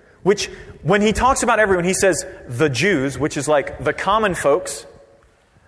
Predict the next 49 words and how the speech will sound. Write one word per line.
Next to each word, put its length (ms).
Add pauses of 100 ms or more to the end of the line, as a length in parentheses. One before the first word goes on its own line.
(120)
and 140
then 140
some 180
officials, 560
and 180
then 100
whoever, 300
the 120
out-of-towners, 760 (240)
right? 180 (200)
The 100
out-of-towners. 600
And 80
so 120
he's, 200 (200)
he's 160
taking 380
care 240
of 80
all 200
of 80
these 180
people. 440 (1300)
And 160
that 280
would 100
have 140
been, 160
of 160
course, 240
in 180
addition 400
to 60
grain 340
and 100
vegetables 420
and 60
all 80
this 120
stuff. 200
So 140
you 140
cannot 340
read 160
this 140
and 80
not 160
come 100
away. 400